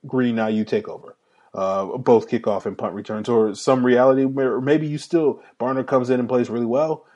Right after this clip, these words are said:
in those first two games, and you decide, "L-, let's just keep rolling with Barner and Green as our two return guys," and you create a roster spot for Hageman elsewhere. Or maybe you just decide, "You know what? We don't really need Hageman because John Kaminsky and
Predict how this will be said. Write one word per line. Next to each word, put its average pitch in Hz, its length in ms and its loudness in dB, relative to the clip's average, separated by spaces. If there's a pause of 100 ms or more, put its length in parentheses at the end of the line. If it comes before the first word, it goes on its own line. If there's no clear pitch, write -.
(260)
in 123 100 -4
those 131 140 2
first 139 220 2
two 131 80 0
games, 139 320 0
and 123 100 -2
you 120 100 2
decide, 123 340 0
"L-, 123 280 -4
let's 139 240 -6
just - 180 -12
keep 156 200 -6
rolling 143 260 2
with 139 140 -4
Barner 147 420 0
and 147 320 -4 (140)
Green 123 320 -2
as 104 160 -2
our 104 160 -2
two 113 320 -4
return 110 340 -2
guys," 135 380 0 (320)
and 117 200 -2
you 120 260 4
create 127 360 2
a 120 80 6
roster 120 340 2
spot 131 300 2
for 117 100 -2
Hageman 123 360 -2
elsewhere. 110 400 0
Or 143 200 4
maybe 165 280 0
you 170 80 -2
just 160 160 -4
decide, 160 340 -2
"You 170 60 -6
know 185 140 -2
what? 202 220 0 (460)
We 185 100 -4
don't 196 160 4
really 190 220 2
need 196 160 0
Hageman 110 460 -2
because 113 420 0
John 131 300 0
Kaminsky 131 680 -2
and 107 200 -6